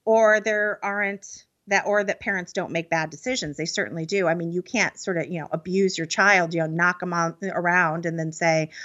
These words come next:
"Well, that's just the kind of parenting philosophy that works for me." Uh, there are,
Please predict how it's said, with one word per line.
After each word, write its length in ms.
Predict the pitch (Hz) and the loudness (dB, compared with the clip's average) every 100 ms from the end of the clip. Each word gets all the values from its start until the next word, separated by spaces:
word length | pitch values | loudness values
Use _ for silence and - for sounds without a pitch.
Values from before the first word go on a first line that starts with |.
| - _ | -18 _
"Well, 300 | 185 294 294 | 6 6 6
that's 220 | 185 196 | 2 2
just 160 | 208 - | -2 -8
the 60 | |
kind 180 | - 208 | -4 -4
of 60 | 175 | -2
parenting 380 | 233 311 196 180 | -2 0 -2 -2
philosophy 440 | 170 160 170 165 | 4 4 4 -2
that 100 | 170 | -2
works 240 | 175 220 | -2 -2
for 100 | - | -4
me." 260 | 170 165 160 - - - - | -2 -2 -6 -12 -20 -20 -2
Uh, 220 | - 196 175 - _ - | 4 6 4 0 _ 0
there 240 | 233 247 | 2 4
are, 420 | - 220 214 196 | 4 4 4 0